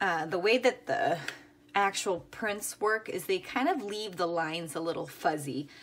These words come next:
So, um, we don't want it too sharp,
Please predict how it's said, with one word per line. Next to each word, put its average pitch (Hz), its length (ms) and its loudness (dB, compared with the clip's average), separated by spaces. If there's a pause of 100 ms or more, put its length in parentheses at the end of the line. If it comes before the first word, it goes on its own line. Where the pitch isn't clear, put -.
(140)
So, 170 760 2
um, 156 440 -4 (200)
we 190 120 -4
don't 208 200 0
want 185 160 2
it 170 120 -6 (160)
too - 300 -4
sharp, - 460 -4